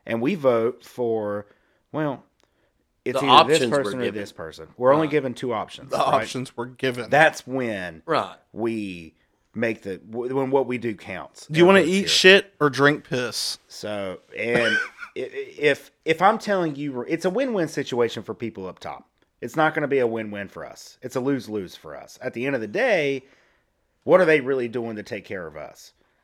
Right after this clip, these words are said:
Speaker 1: Trickle down doesn't work. I think that's pretty established. The money does not flow to the bottom like it should, and I think it's probably worse now than what it's been in a long time. The class divide has grown.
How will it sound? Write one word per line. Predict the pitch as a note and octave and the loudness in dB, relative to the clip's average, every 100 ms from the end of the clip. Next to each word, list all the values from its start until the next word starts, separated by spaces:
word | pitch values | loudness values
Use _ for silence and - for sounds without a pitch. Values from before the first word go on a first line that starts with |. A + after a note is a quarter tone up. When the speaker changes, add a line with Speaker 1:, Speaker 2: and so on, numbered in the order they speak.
| _ | _
Speaker 1:
Trickle | D#3+ E3 | 0 0
down | C#3+ C3+ C#3 | 2 2 2
doesn't | B2+ B2+ D3 | 0 -2 -4
work. | G2 F2 G#2+ _ _ | -8 -10 -10 _ _
I | G#2+ | -10
think | A#2+ | -8
that's | A2 - | -8 -8
pretty | B2 A2 | -6 -6
established. | F#2+ - D#2 D2+ - - _ _ _ _ | -8 -10 -10 -10 -16 -20 _ _ _ _
The | G2+ A2 | -12 -8
money | A2+ A#2 C#3+ | -4 -2 -4
does | C3 G#2+ | -6 -6
not | A#2+ C#3+ - | -4 -4 -4
flow | C3+ C3 | -2 0
to | |
the | A#2+ | -2
bottom | G#2 G2 F#2+ F#2 | -4 -6 -8 -10
like | F2+ | -12
it | E2 | -12
should, | - F#2 | -12 -10
and | G#2 | -10
I | |
think | - G#2+ | -8 -8
it's | - | -8
probably | A2+ G#2 | -10 -8
worse | F#2+ G2 A#2 B2 - - | -10 -8 -8 -8 -16 -14
now | G#2 B2 G2+ D2+ E2+ | -8 -6 -4 -6 -10
than | G2 | -12
what | G2 | -12
it's | F#2+ | -14
been | - G2 | -12 -14
in | |
a | F2+ | -12
long | F#2 F2 | -12 -14
time. | - G2 E2 D2 - _ _ _ _ | -14 -14 -14 -16 -20 _ _ _ _
The | G#2+ A2+ A2 G2 F#2+ _ - | -6 -4 -4 -8 -14 _ -6
class | B2+ E3+ G3+ | 2 4 4
divide | - - F2+ D#2 C#2 C#2+ E2+ _ _ _ | 0 -8 -8 -8 -10 -14 -20 _ _ _
has | - B2+ | -6 -6
grown. | F#2 A2 G#2 E2 D2 G2+ | -4 -4 -2 -4 -12 -18